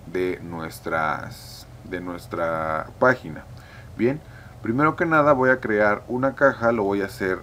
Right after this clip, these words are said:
aquí, voy a quitar esta parte que dice Center y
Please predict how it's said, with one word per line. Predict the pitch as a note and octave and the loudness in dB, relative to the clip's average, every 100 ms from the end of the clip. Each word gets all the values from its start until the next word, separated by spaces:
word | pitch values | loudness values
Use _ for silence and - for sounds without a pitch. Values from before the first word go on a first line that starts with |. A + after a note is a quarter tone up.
| - | -6
aquí, | - - G2+ G#2 G#2 E2 | -10 -8 -6 -4 -4 -8
voy | F#2 A#2+ | -2 -2
a | |
quitar | A2+ F#2 G2+ G2+ F2 | -2 -4 -2 -2 -4
esta | G2+ - G2+ | -10 -6 -4
parte | - G2+ G2 F#2 | 0 0 -2 -2
que | F#2 | -2
dice | F#2 F2 | -2 -8
Center | D2+ A#2 A2 - G#2 A2 A2 - - - - - - - - - - - - - - - - | -8 -6 -6 -4 -4 -4 -6 -16 -18 -20 -20 -20 -20 -18 -18 -18 -20 -14 -10 -10 -10 -14 -8
y | A2 A2+ A2 | -4 -2 -4